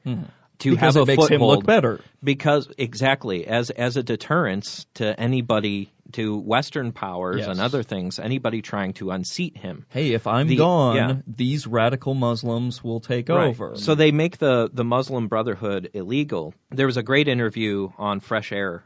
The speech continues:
Speaker 2: with Terry Gross. Uh, she interviewed Thanasis Kambanis, uh, from Columbia University.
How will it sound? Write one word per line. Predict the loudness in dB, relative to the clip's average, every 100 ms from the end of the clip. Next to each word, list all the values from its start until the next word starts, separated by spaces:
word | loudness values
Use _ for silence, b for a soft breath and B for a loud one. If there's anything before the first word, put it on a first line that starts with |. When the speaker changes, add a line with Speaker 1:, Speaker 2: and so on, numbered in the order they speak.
| _
Speaker 2:
with | -12 -12
Terry | -6 -6 -4
Gross. | -4 -6 -6 -10 -10
Uh, | -8 -8
she | -6 -6
interviewed | -6 -6 -8 -6 -6 -8 -12 -8
Thanasis | -4 -4 -4 -8 -10 -10 -12 _ _ _ _ _ _ _
Kambanis, | -8 -4 -2 -2 -2 -6 -10 -12 -18 _ b b b b b b -8
uh, | -4 -2
from | -4 -8 -8
Columbia | -6 -4 -2 -2 -2
University. | -2 -4 -4 -4 -6 -6 -8 -10